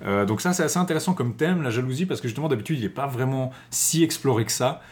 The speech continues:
Et, euh, quand même une histoire assez intéressante, quand même, euh, on a vu beaucoup de parallèles qu'on s'attendait pas, donc des combats contre des géants assez classiques, des combats avec des broches, euh, de bouffe. Euh, sur la dimension parodique,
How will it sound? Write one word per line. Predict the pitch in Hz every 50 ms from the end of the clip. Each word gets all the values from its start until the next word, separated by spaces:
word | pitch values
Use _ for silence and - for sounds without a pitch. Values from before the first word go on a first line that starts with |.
| - - - - -
Et, | - 104 104 110 113
euh, | 107 101 98 95 95 95 92
quand | - -
même | 254 277 285
une | 269
histoire | 254 - - 254 247 240
assez | 240 202 - 240
intéressante, | 233 196 208 208 214 196 - 226 214 185 -
quand | - 175
même, | 190 208 196 190 170
euh, | 165 160 160 160 156 - - - - - - - - - - - -
on | 139 156
a | 165
vu | 151 170 170
beaucoup | 147 - - 190
de | 185
parallèles | 185 175 160 165 165 170 170 170 165
qu'on | 165 147 135
s'attendait | 123 165 151 - 151 147 147
pas, | - 160 175
donc | 180 156 139
des | 123 123
combats | - 147 131 139 135
contre | - 139 127
des | 127 127
géants | 120 120 123 123 127 131 127
assez | 117 - - 117
classiques, | - 120 117 117 - - - 131 131 139 139 - - - - -
des | 113 120
combats | 117 - 147 135 143 147
avec | 131 127 110 104
des | 113
broches, | 104 101 98 123 135 139 - - - - - - - -
euh, | 113 113 107 107 110 107 107
de | 107 113
bouffe. | 110 113 135 160 160 - - - - - - - - - - - - - - -
Euh, | 107 107 110 113
sur | 110 - - 165
la | 156 139
dimension | 139 165 185 196 190 - 196
parodique, | 185 190 170 170 165 170 190 185